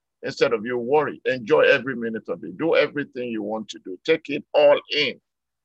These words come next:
Stop worrying about things that you don't have control over. Don't worry about it. Live every minute for God. Enjoy every minute of your young, young time with the Lord.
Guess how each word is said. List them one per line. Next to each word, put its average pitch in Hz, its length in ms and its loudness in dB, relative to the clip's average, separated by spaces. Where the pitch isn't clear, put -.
Stop 151 360 2
worrying 151 480 6
about 127 380 2
things 143 460 0
that 117 160 0
you 123 160 -8
don't 139 280 -2
have 131 200 0
control 123 640 -4
over. 107 160 0
Don't 139 200 -2
worry 160 260 8
about 131 340 2
it. 113 120 -8
Live 170 320 -2
every 143 340 2
minute 143 420 -4
for 127 200 -4
God. 110 340 2
Enjoy 135 500 4
every 156 440 0
minute 139 320 -8
of 110 160 -10
your 113 200 -6
young, 131 420 -8
young 139 280 0
time 127 300 -6
with 113 240 -12
the 123 140 -12
Lord. 127 340 0